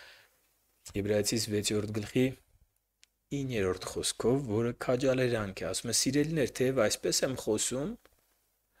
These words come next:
բայց ձեզ համար վստահ եմ, որ լավագույն ուղու վրա եք, այն, որ դեպի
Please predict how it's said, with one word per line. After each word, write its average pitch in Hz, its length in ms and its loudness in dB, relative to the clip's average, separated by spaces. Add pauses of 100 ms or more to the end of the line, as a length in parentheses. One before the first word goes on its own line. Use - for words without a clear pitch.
(200)
բայց 120 180 6 (120)
ձեզ 214 320 10
համար 117 420 2 (640)
վստահ 165 640 10
եմ, 131 160 6
որ 131 120 6 (120)
լավագույն 160 600 10 (120)
ուղու 120 320 8
վրա 95 320 2
եք, - 260 -12 (1000)
այն, 175 380 6 (380)
որ 127 220 10
դեպի 123 440 6